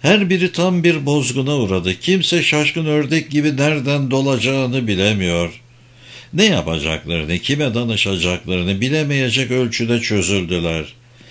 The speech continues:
Bize gelince, can derdine düşmüş bu yılgın insanları keyifle izliyoruz. Onlara yirmi dört saatlik bir dinlenme hakkı tanıyacağız.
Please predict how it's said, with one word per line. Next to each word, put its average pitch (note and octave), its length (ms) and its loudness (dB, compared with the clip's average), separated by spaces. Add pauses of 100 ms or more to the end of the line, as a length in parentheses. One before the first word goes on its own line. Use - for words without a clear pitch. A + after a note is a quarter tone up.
(240)
Bize G3+ 280 2
gelince, F#2+ 720 0 (340)
can E3 340 2
derdine E2 500 -2
düşmüş E2+ 500 -4
bu C3+ 120 0
yılgın C#3 440 0
insanları F2+ 760 0
keyifle E3 560 0
izliyoruz. B2 840 2 (500)
Onlara G3 440 4
yirmi F3 400 2
dört G3+ 180 4
saatlik A#2 600 0
bir D3 240 2
dinlenme D#3 500 0
hakkı E3+ 380 0
tanıyacağız. F2+ 960 0